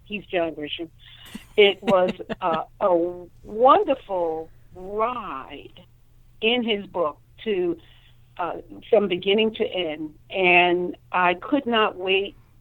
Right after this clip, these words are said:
Speaker 1: to sit on my bed in the evening and read that book for an hour.
Speaker 2: Mm-hmm.
Speaker 1: It was,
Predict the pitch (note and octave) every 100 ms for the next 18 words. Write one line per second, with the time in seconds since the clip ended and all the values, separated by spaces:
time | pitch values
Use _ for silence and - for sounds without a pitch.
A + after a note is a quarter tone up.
0 | - G#3 F#3 E3+ - A#3+ A#3 A3 A3 -
1 | F#3 F3 E3+ F#3 F#3 F3 F3 E3 E3 E3
2 | - - - - F#3 F3 F3 E3+ G3 G3
3 | G3 F#3+ - E3 E3 E3 D3+ - D3+ D3
4 | D#3 E3 D3 D3 C3+ B2+ - - - G3
5 | F#3+ F#3+